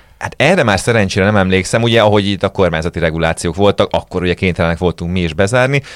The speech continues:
Ugye nagyon fontos volt nekünk, hogy, hogy magát a csapatot megtartsuk, tehát abban biztosak voltunk, és ugye mai napig is azért, azért bőven vannak még, akik,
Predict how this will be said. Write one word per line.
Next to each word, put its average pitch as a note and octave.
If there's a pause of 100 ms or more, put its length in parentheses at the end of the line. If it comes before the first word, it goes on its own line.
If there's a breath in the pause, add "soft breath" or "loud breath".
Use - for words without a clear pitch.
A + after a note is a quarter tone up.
(100)
Ugye G#2+
nagyon D3+
fontos G#2+
volt A2+
nekünk, G#2
hogy, G2
hogy F#2+
magát F#2+
a -
csapatot E2
megtartsuk, D#2
tehát -
abban F2+
biztosak F2+
voltunk, F#2+
és F2+
ugye F2+
mai E2
napig D2+
is E2
azért, E2
azért D#2+
bőven D#2+
vannak E2
még, E2+
akik, E2+